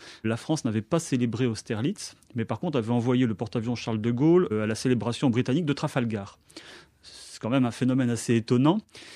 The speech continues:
Donc on avait voulu travailler un peu sur la question, et pour être un peu plus originaux, euh, plusieurs années avaient déjà été bien étudiées.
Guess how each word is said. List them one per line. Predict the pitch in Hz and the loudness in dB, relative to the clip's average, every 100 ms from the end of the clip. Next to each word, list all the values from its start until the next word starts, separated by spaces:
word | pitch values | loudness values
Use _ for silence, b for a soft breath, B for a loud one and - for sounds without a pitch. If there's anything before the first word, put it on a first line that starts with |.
| B B | B B
Donc | 160 190 | 2 6
on | 165 | 8
avait | 147 | 8
voulu | 147 190 | 6 2
travailler | - 139 143 139 | 2 4 8 8
un | 135 | 6
peu | 151 | 2
sur | - | 0
la | 120 | 0
question, | 117 123 - - 190 220 - | 0 -4 -6 -2 0 0 -2
et | - 131 | -2 -2
pour | 131 139 143 | -2 -2 -2
être | - 147 | 0 0
un | |
peu | 131 147 | 0 -6
plus | 165 147 | -4 0
originaux, | 139 135 113 135 139 139 139 120 | 2 2 2 4 6 6 4 2
euh, | 110 107 104 104 - _ | 0 -2 -4 -8 -14 _
plusieurs | - 107 120 | -8 -4 0
années | 117 131 | 4 4
avaient | 117 | 4
déjà | 113 113 | 2 0
été | 120 | 0
bien | 113 123 | 2 4
étudiées. | 117 - 123 202 | 2 -2 2 2